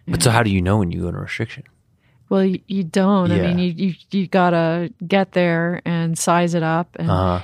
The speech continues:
Speaker 2: in some cases, we take some of our equipment off and pass it through first.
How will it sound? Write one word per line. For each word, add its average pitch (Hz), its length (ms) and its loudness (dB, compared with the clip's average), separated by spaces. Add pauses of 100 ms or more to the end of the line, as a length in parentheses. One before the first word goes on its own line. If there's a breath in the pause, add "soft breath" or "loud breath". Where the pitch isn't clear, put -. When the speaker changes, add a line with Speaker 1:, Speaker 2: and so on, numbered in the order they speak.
Speaker 2:
in 247 100 4
some 220 320 4
cases, 240 420 2
we 208 120 2
take 190 200 0
some 170 220 0
of 165 120 0
our 180 100 4
equipment 175 400 0
off 170 260 0
and 170 100 -2
pass 160 280 -2
it - 80 -6
through 170 200 -2
first. 170 560 -2